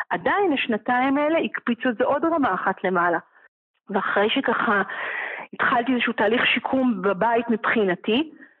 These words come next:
כינסתי את המשפחה וכל אחד דיבר את הפחדים שלו. מה שלא היה קודם, את הפחד, את יודעת,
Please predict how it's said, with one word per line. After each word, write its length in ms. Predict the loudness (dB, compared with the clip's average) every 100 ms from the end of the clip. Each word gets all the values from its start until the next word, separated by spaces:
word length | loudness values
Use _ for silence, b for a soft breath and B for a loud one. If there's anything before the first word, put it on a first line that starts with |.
| B _ -10
כינסתי 500 | -2 0 0 -2 -2
את 80 | 0
המשפחה 680 | 0 0 -2 0 0 0 0
וכל 400 | 0 -2 0 0
אחד 220 | 0 0 0
דיבר 360 | 0 0 0
את 100 | 0
הפחדים 440 | -2 0 0 2 0
שלו. 260 | 2 2 0 -2 -16 _ _ _ _ _ _ -6
מה 120 | -2
שלא 280 | 0 2 2
היה 160 | 2 0
קודם, 400 | 0 0 0 -2
את 160 | -2
הפחד, 500 | -4 -2 -2 0 0 -2 -6 -12 _ -4
את 140 | -2
יודעת, 240 | 2 2